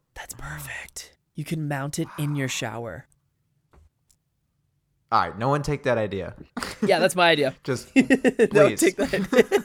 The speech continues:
Speaker 1: <laughs> It's a Tune Shed copyrighted idea.
Speaker 2: Yeah.
Speaker 1: Oh my God. Okay, so
Speaker 2: Uh.
Speaker 1: have you ever said that?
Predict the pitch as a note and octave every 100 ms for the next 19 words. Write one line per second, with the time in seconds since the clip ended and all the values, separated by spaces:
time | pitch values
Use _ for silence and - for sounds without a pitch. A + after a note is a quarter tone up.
0 | - - - D#3 D3+ - G3+ F#3 F3+ E3
1 | C#3+ - D3+ D3+ D3+ C#3+ C#3 C3 A#2+ B2
2 | A2 G2 - _ _ _ _ C3 A#2 A2+
3 | A2+ D3 C#3 B2+ C3 B2 - F3+ D#3+ -
4 | - - A#2 G#2+ F3+ - F#2+ - D#3+ G#3+
5 | G#3+ G3 D#3+ B2